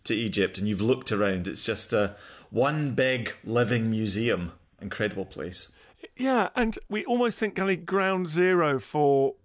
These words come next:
Speaker 2: Western culture. I know that's dodgy, but, like, it's kind of Greece.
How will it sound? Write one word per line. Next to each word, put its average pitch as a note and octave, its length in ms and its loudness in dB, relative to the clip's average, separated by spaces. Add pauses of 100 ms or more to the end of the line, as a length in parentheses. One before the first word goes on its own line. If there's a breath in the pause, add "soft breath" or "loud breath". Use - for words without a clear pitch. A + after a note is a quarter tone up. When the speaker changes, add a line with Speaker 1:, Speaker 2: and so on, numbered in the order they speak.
Speaker 2:
Western D#3+ 840 -4
culture. D3+ 560 -2 (240)
I D3+ 180 -2
know D3+ 280 2
that's D3 320 -2
dodgy, D3+ 360 0
but, D3+ 160 -2
like, D3+ 180 0 (260 loud breath)
it's F3+ 160 2
kind F3+ 160 -2
of D#3+ 60 -2
Greece. F3+ 340 0